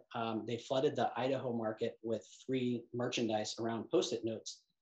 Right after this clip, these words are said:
And all of a sudden it started picking up, and people are like, "Oh, I definitely need that. I'd buy that." So if you can see that process, like, you have somebody who invents an idea, who actually understands how to use adhe-, adhesives. You have somebody else who's like, "I need a, a, I need a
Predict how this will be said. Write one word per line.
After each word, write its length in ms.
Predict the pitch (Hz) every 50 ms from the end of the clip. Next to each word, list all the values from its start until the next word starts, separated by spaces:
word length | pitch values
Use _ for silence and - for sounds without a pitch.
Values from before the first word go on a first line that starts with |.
| _
And 100 | - 123
all 120 | 120 120 135
of 60 | 139
a 60 | 143
sudden 220 | - - 135 127 120
it 60 | 110
started 340 | - - 113 117 117 - -
picking 300 | 131 113 - 117 117 120
up, 140 | 127 -
and 80 | 113 113
people 180 | - - 123 -
are 40 |
like, 80 | 113 - -
"Oh, 200 | 156 165 165 - -
I 60 | 131
definitely 420 | 113 131 147 151 - 143 117 113
need 100 | 107 107
that. 120 | 110 107 -
I'd 160 | 123 117 - -
buy 180 | 110 117 110 -
that." 160 | - - - _ _ _ _ _ _ _ _ _ _
So 180 | - - 135
if 100 | 123 123
you 80 | 131 120
can 120 | - 123
see 180 | 120 - 208 202
that 200 | 165 - - -
process, 560 | - 131 131 147 143 - - 123 110 113 -
like, 180 | 127 120 - - - - _ _ _
you 120 | 131 -
have 160 | 147 151 -
somebody 200 | 175 165 147 -
who 100 | - 143
invents 380 | 131 117 117 - 123 135 - -
an 60 | 151
idea, 500 | 143 135 127 117 117 110 107 110 107 - -
who 120 | 135 127
actually 300 | 127 127 - - - 123
understands 460 | 127 127 120 - - - 127 120 113
how 120 | - - 123
to 60 | 123
use 260 | 120 123 123 123 117
adhe-, 300 | 127 - - 120 117 - -
adhesives. 500 | 113 113 120 120 107 - - 101 117 - - - - _ - - _ _ _ -
You 80 | 135
have 80 | 131 -
somebody 260 | - 151 151 143 139
else 160 | 139 139 -
who's 160 | - 135 123
like, 140 | 131 120 - -
"I 60 | 123
need 220 | 120 131 147 151 139
a, 140 | 117 - - - _ -
a, 60 | - - - _ _ _ 120
I 40 | 127
need 160 | 143 156 147
a 120 | 123 -